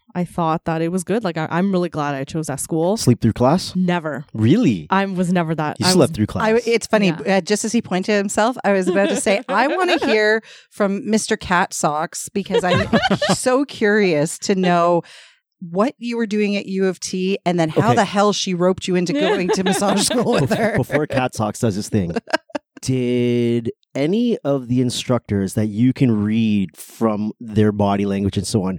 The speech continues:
Speaker 2: feel super intimidated by having you, hardcore academic, in their classroom?
Speaker 1: Um,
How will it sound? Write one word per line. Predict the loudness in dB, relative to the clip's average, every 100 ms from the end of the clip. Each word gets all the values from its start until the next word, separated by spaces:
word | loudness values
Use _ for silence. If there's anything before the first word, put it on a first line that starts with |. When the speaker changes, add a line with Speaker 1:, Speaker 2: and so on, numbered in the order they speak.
| -10 -20 -20
Speaker 2:
feel | -8 0 0
super | 0 -2 0 0
intimidated | 0 0 2 2 2 0
by | 0
having | 2 0 0 0
you, | 0 2 2
hardcore | 0 -2 -2 -2
academic, | -4 -4 -2 -2 -4
in | -4 -4
their |
classroom? | -6 -8 -14 -14 -4
Speaker 1:
Um, | 0 2 2